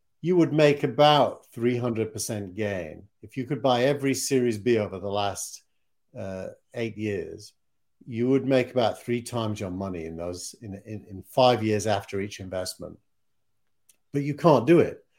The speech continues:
Unlike the S and P five hundred, you can't buy the Venture one thousand or whatever. Um, uh, uh, so he got my attention because he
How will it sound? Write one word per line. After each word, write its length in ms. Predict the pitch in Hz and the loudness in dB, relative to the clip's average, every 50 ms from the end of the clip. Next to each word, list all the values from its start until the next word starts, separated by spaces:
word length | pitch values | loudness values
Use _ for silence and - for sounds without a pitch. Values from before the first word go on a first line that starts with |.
| _ _ _ _ _ - | _ _ _ _ _ -2
Unlike 540 | 139 135 139 139 131 123 110 - - 120 - - | 0 2 4 6 6 4 4 0 -8 -16 -16 -8
the 160 | 131 120 123 | -4 -2 -2
S 140 | 120 - - | -2 -2 -6
and 100 | - - | -8 -8
P 100 | 113 113 | -8 -8
five 300 | - - 110 98 98 98 | -6 -4 -4 -4 -4 -2
hundred, 320 | 139 135 117 104 98 98 | -2 -2 -2 -4 -6 -6
you 100 | 110 110 | -8 -8
can't 320 | 110 151 143 127 98 87 | -2 0 0 0 0 0
buy 240 | 98 123 123 120 117 | 0 0 2 2 0
the 140 | 101 101 101 | 0 -2 -6
Venture 840 | 95 101 98 123 117 113 113 110 - - - 110 98 95 90 85 - _ _ _ _ _ _ - | -6 -2 0 2 2 2 2 -2 -4 -4 -4 -2 -2 -2 -4 -6 -10 _ _ _ _ _ _ -2
one 300 | 107 117 117 107 101 101 | 2 2 4 4 2 -2
thousand 600 | - - 131 127 120 117 107 95 90 87 82 80 | 0 0 2 2 2 0 0 -2 -4 -6 -8 -8
or 80 | 85 85 | -10 -10
whatever. 460 | 82 82 80 85 85 82 - 85 - _ _ _ _ _ _ _ _ _ _ _ _ _ | -10 -10 -10 -10 -12 -12 -14 -18 -18 _ _ _ _ _ _ _ _ _ _ _ _ _
Um, 520 | - 107 101 101 104 101 98 98 95 95 95 _ _ _ _ _ _ _ - | -6 -4 -4 -2 -2 -4 -4 -6 -6 -8 -12 _ _ _ _ _ _ _ -10
uh, 140 | 113 110 - - 117 | -8 -8 -8 -8 -8
uh, 160 | 113 110 107 | -8 -8 -8
so 600 | 113 - - - 123 120 120 120 117 113 117 123 | -6 -6 -2 2 4 4 6 6 6 4 2 2
he 380 | - 120 113 139 147 143 135 | -2 -4 -2 0 0 0 2
got 180 | 127 151 147 139 | 4 4 4 4
my 140 | 123 131 131 | 4 0 -2
attention 560 | 117 113 - 160 170 170 170 - 123 110 104 | -2 0 2 4 4 4 2 0 -2 -2 0
because 340 | 107 104 - - 117 113 104 | -2 -4 -4 -2 -2 -2 0
he 360 | 113 113 113 110 107 107 - | 0 0 0 0 -2 -4 -8